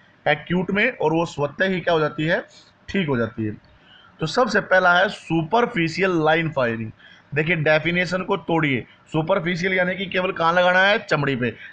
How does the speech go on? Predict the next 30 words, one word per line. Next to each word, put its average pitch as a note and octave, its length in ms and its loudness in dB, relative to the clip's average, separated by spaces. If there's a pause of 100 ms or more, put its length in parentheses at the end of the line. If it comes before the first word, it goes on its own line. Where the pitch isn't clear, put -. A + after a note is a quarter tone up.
(120)
Line F3 280 2
यानी F#3 280 0
कि G3+ 140 -4
लंबाई F3+ 420 2
में F3+ 80 2
लगाना C#3 320 2
है, B2+ 80 0
Firing E3+ 400 2
यानी F3+ 180 2
कि G3+ 120 -6
गरम F3+ 280 2
करके A3 200 2
लगाना E3 300 2
है। A#2+ 100 -2 (720)
तो C3+ 100 -2
बस D#3 380 0 (120)
बन C3 120 0
गई D3+ 160 0
आपकी D#3+ 280 0
definition। D#3 540 0 (1500)
<clears throat> F#3+ 480 0 (260)
Firing G3+ 520 4 (260)
iron F#3+ 380 4
flat F#3+ 540 2 (180)
is E3 380 0
used F#3+ 320 0
in E3 160 2
this C#3 220 -2
method। A2+ 340 -2 (180)
आयरन, E3+ 400 2